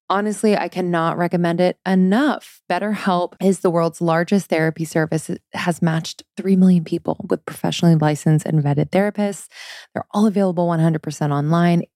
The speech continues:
Plus, it's affordable. All you have to do is fill out a brief questionnaire to match with a therapist. And if things aren't clicking,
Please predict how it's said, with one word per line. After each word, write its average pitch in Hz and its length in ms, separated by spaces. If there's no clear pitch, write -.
Plus, 202 520
it's 175 160
affordable. - 720
All 180 100
you 190 80
have 208 120
to 208 100
do 180 120
is 165 140
fill 156 160
out - 160
a - 40
brief 190 380
questionnaire 147 600
to 156 100
match 143 320
with 147 100
a 143 60
therapist. - 480
And 160 140
if 156 80
things 311 200
aren't 339 200
clicking, 226 500